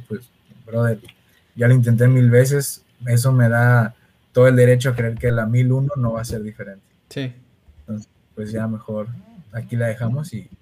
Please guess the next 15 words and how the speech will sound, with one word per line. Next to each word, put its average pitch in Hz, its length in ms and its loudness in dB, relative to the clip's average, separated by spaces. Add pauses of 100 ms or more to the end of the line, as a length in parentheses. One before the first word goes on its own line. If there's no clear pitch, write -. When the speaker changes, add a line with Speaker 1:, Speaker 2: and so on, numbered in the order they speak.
(580)
Speaker 1:
y 110 160 -10
sigue 117 280 -6
con 117 180 -4
tu 110 100 -6
vida, 123 260 -2
y 110 220 -6 (340)
espero 110 420 -6
que 113 100 -4
algún 110 280 -2
día 110 140 -4
encuentres 110 720 -8
ese 120 200 -6
valor 107 360 -2
de, 104 280 -6 (640)
del 101 480 -6